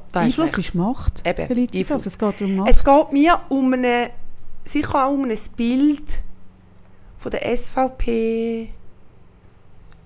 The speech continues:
Speaker 1: teils ein bisschen negativ ist, obwohl, finde ich auch nicht tragisch.
Speaker 2: Was? Okay, komm, wir spulen die Führer. Du bist in vier Jahren gewählt worden.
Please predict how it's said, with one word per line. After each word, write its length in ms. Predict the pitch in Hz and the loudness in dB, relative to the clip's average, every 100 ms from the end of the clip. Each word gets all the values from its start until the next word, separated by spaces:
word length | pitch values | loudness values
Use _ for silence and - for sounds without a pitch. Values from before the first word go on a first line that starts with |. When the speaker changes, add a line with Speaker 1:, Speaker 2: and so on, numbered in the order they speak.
| - - - - | -20 -20 -20 -6
Speaker 1:
teils 340 | - 165 165 | -2 -2 -2
ein 40 | - | -6
bisschen 140 | 202 | -6
negativ 480 | 196 214 240 226 214 | -6 -6 -6 -8 -8
ist, 120 | 220 | -10
obwohl, 320 | 147 139 156 156 - - | -8 -8 -8 -10 -14 -20
finde 280 | - 170 160 | -12 -10 -8
ich 40 | |
auch 60 | 156 | -8
nicht 180 | 160 - | -10 -10
tragisch. 560 | 170 190 196 196 - - - | -10 -10 -10 -10 -12 -12 -8
Speaker 2:
Was? 420 | 208 196 240 247 - | -6 0 0 0 0
Okay, 280 | 254 240 190 | 0 2 2
komm, 120 | 254 | 4
wir 60 | 269 | 4
spulen 380 | - 262 240 220 | 4 4 4 4
die 60 | |
Führer. 380 | - 240 277 370 - - - - - - - - | 0 2 4 2 -2 -16 -18 -16 -16 -16 -16 0
Du 160 | 269 247 - | 2 2 4
bist 220 | 262 254 | 4 4
in 100 | 269 | 2
vier 300 | - 240 247 | 0 2 2
Jahren 240 | 240 226 - | 4 2 0
gewählt 460 | 185 175 185 - | -2 -2 -4 -10
worden. 380 | 175 151 - - | -10 -10 -8 -8